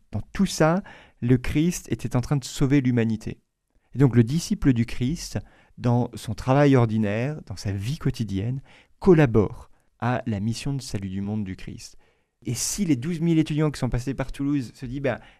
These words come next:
dans mon travail, je vais intentionnellement l'offrir au Seigneur pour sa plus grande gloire et pour le salut du monde », ben, en fait, on va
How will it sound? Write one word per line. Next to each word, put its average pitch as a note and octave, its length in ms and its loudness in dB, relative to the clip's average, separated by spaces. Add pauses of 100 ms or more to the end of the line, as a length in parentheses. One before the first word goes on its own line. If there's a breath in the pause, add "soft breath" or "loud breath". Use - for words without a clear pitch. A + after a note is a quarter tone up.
dans C3+ 160 -2
mon C#3+ 120 0
travail, D3 480 0
je A#2 80 -6
vais B2+ 200 -4
intentionnellement C#3 600 -6
l'offrir C3 300 -4
au B2 60 0
Seigneur B2 420 -2
pour - 140 -2
sa A#2 100 -4
plus - 180 -4
grande B2 280 -2
gloire D3 300 -4 (340 loud breath)
et G#2 60 -14
pour A2+ 120 -2
le G#2+ 60 -2
salut C3 260 0
du A2 100 0
monde », C3 380 -2 (520 soft breath)
ben, F#2 100 -14
en F#2 60 -14
fait, A#2+ 260 -8
on F#2 60 -8
va F2+ 180 -12